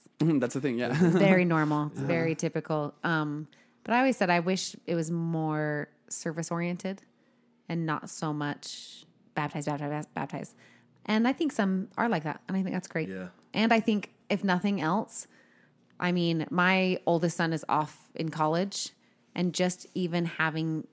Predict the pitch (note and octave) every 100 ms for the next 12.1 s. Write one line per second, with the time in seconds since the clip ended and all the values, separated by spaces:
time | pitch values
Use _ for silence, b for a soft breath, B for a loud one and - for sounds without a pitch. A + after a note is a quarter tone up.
0 | _ _ - D#3 E3 - E3 D#3 E3+ G3+
1 | F3 D#3+ D#3 D#3+ D#3 D#3 D3+ D#3 D3+ D#3
2 | D#3 C#3+ E3 A3 A3+ - D#3 D#3+ C#3+ C#3+
3 | - - - E3+ C#3+ - G#2+ F2 G2 G2+
4 | - _ - E3+ D3 C#3+ _ - E3+ D#3
5 | C#3+ C#3 - - _ _ _ _ - D#3+
6 | C#3+ D3 D#3 - - - _ C#3 D#3 -
7 | B2 - F#3 G#3 A3 A3+ F3 D#3 E3 -
8 | b b b - D#3 F#3+ A3 A#3+ B3 C4
9 | G#3 F3+ F#3 F3 b b b b - E3+
10 | D#3+ E3 D#3+ D#3 D3+ D#3+ D#3 D3+ D3+ -
11 | E3 E3+ F#3 F3+ D3+ D3+ D3 D3 C#3+ -
12 | -